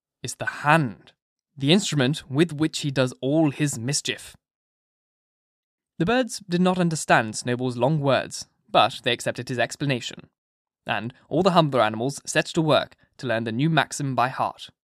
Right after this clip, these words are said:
"Four legs good, two legs bad" was inscribed on the end wall of the barn, above the Seven Commandments, and in bigger letters. When they had once got it by heart, the sheep developed a great liking for this maxim, and often,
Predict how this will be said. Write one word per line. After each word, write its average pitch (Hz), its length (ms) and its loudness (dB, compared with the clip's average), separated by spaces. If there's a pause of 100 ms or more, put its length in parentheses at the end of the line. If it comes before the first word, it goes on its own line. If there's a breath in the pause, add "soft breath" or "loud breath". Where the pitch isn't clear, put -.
(800)
"Four 143 320 2
legs 170 260 0
good, 139 300 0 (240)
two 143 160 0
legs 175 260 2
bad" 127 300 2 (260)
was 123 120 -8
inscribed 123 520 0
on 117 80 -4
the 117 120 -2
end 156 260 2
wall 147 200 2
of 147 60 -4
the 143 120 -2
barn, 110 360 0 (300)
above 113 340 0
the 135 80 -10
Seven 123 300 -4
Commandments, 110 640 -4 (340)
and 120 120 -8
in 110 100 -8
bigger 113 200 -4
letters. - 460 -8 (1500)
When 139 140 2
they 139 80 4
had 139 100 -2
once 196 240 0
got 220 140 -2
it 175 80 -4
by 185 100 4
heart, 156 380 4 (340)
the - 100 -8
sheep - 300 -4
developed 131 340 0
a 143 60 -4
great 170 240 -2
liking 170 320 -2
for 120 80 -14
this - 160 -10
maxim, 117 440 -6 (360)
and 143 100 -2
often, 131 340 -2